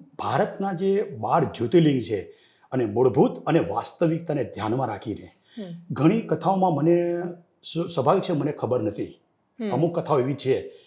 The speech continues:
Speaker 1: કે જેમાં મને ખ્યાલ નહોતો આવતો.
Speaker 2: હમ.
Speaker 1: તો હું ત્યાં પોતે જઉં, પહેલું એક રાઉન્ડ મારી આવું ત્યાં જઈને,
Speaker 2: હમ.
Speaker 1: જ્યોતિર્લિંગમાં. અને ત્યાંના લોકો, હું લોકોને હું વાત કરું કે ભાઈ એનું કેવું, કઈ રીતનું છે. પછી એને હું શિવ મહાપુરાણમાંથી બી થોડુંક જોઉં પછી,
Speaker 2: હમ.
Speaker 1: પછીની વાત છે.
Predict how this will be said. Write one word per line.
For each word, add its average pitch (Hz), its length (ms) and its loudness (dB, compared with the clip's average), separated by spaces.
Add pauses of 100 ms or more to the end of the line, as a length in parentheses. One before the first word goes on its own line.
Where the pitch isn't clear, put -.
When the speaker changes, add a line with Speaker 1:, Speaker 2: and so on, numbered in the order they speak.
Speaker 1:
કે 170 60 -2
જેમાં 226 200 2
મને 247 140 2
ખ્યાલ 135 220 4
નહોતો 110 220 0
આવતો. 95 380 -8
Speaker 2:
હમ. 180 220 -10
Speaker 1:
તો 214 100 6
હું 220 300 0
ત્યાં 170 420 2
પોતે 151 260 4
જઉં, 110 280 2 (420)
પહેલું 139 220 6
એક 143 120 0
રાઉન્ડ 117 260 -2
મારી 101 200 -6
આવું 98 140 -8
ત્યાં 95 140 -10
જઈને, 98 380 -12
Speaker 2:
હમ. 190 100 -12 (180)
Speaker 1:
જ્યોતિર્લિંગમાં. 120 760 4 (260)
અને 214 180 -6
ત્યાંના 208 240 -2
લોકો, 170 220 0
હું 180 260 -4
લોકોને 190 260 -2
હું 170 240 -4
વાત 107 340 -2
કરું 110 180 -2
કે 131 60 -6
ભાઈ 127 180 0
એનું 151 200 2
કેવું, 165 340 0
કઈ 185 160 4
રીતનું 151 320 -2
છે. - 280 -10 (520)
પછી 202 220 -2
એને 214 160 -2
હું 202 140 -4
શિવ 180 200 0
મહાપુરાણમાંથી 165 760 4
બી 160 120 4
થોડુંક 151 320 0
જોઉં 107 440 -4 (260)
પછી, - 360 -4 (120)
Speaker 2:
હમ. 196 160 -8
Speaker 1:
પછીની 202 320 6
વાત 117 180 2
છે. - 240 -10